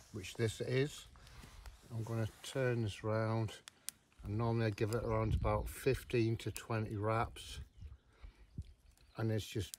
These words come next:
bites it on. I have to say, this is the first time I've ever used sardines here. Now I've done that, I'm just gonna pull that there, and then just give that one under there, and pull that back, and there we have the elastic on there,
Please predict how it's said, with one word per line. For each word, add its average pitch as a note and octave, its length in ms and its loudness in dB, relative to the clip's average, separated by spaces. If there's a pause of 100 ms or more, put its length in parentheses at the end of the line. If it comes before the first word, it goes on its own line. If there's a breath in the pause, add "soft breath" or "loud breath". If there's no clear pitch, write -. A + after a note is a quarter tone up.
(240)
bites A2 340 4
it A2 100 -2
on. G2+ 280 2 (1200 loud breath)
I B2+ 80 6
have D#3 120 6
to C3+ 120 -2
say, D#3 180 10
this D#3 180 8
is A#2+ 80 -4
the B2 60 -2
first C#3 320 6
time C3 240 4
I've A#2+ 140 4
ever A#2+ 240 4
used C3 520 2
sardines D3 720 4
here. D#3 280 4 (520 loud breath)
Now A2 120 0
I've G#2 100 -2
done A#2 220 2
that, C3 180 4
I'm G#2+ 60 0
just G2 120 -6
gonna G#2 160 0 (380)
pull E3+ 220 6
that B2+ 240 8
there, A#2+ 320 8 (240)
and G#2+ 80 2
then G#2 100 4
just - 260 0
give A2 240 2
that G#2+ 280 6 (560)
one C#3+ 160 6
under G#2+ 260 4
there, A2+ 360 6 (240)
and G#2+ 160 2 (140)
pull G#2+ 180 2
that G#2+ 180 4
back, C#3 340 6 (280)
and G#2 200 2
there A2 140 6
we G#2+ 160 4
have A2 260 4 (500 loud breath)
the A2+ 60 2
elastic A#2+ 480 4
on A#2+ 220 8
there, C3+ 200 6